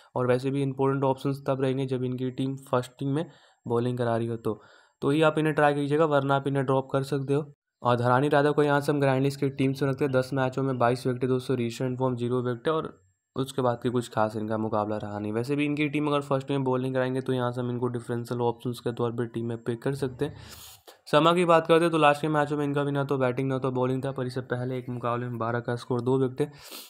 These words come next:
तो यहाँ से हम इनको अपनी टीम में पिक करके जाएंगे। पहलव की कुछ खास बेहतरीन रिकॉर्ड नहीं है, ना तो बैटिंग और तो बॉलिंग से ही, तो इनको रखने से भी हमें कुछ खास प्रॉफिट नहीं दिखा।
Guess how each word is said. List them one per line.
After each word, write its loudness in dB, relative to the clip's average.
तो 0
यहाँ -2
से -6
हम -4
इनको -2
अपनी -4
टीम -4
में -6
पिक -6
करके -4
जाएंगे। -4
पहलव -4
की -6
कुछ -8
खास -4
बेहतरीन -6
रिकॉर्ड -2
नहीं -4
है, -6
ना -6
तो -8
बैटिंग -4
और -4
तो -6
बॉलिंग -4
से -6
ही, -6
तो -6
इनको -6
रखने -6
से -10
भी -8
हमें -6
कुछ -8
खास -10
प्रॉफिट -6
नहीं 0
दिखा। 0